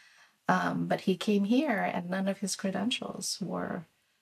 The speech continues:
accepted. So he became a stock clerk in a hospital in Louisville, Kentucky. My mother was, uh, worked for the National Bank,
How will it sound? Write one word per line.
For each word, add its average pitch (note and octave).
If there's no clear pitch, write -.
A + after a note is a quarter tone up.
accepted. -
So F#3
he F#3
became F#3+
a F3+
stock -
clerk -
in F#3
a F3+
hospital F#3+
in F3
Louisville, F3+
Kentucky. -
My F#3
mother F3+
was, F3+
uh, F3+
worked F3+
for F#3
the F3
National F3+
Bank, -